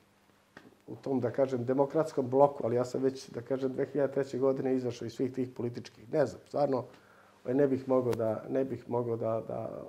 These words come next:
ovaj, ne bih mogao da dam tačno, tačno š-,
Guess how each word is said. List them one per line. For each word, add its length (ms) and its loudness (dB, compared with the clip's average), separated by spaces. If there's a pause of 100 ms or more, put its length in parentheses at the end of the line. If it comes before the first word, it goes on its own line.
ovaj, 460 -6 (960)
ne 120 2
bih 220 0
mogao 240 6
da 140 -2 (520)
dam 280 2
tačno, 320 0 (180)
tačno 340 -2
š-, 180 -16